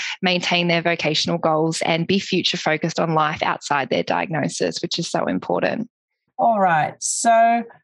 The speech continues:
Speaker 2: in those conversations that we have with parents who have cancer themselves, um,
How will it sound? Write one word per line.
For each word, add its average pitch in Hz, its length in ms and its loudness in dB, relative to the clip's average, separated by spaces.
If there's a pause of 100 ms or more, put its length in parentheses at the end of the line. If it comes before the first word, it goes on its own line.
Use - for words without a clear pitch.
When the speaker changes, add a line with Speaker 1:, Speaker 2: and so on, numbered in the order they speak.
(140)
Speaker 2:
in 285 160 0
those 339 220 2
conversations 202 800 2
that 180 140 -2
we 170 120 2
have 156 280 0
with 160 180 0
parents 151 640 0 (120)
who 156 120 2
have 147 340 0
cancer 151 360 0
themselves, 147 960 -2 (400)
um, 190 420 2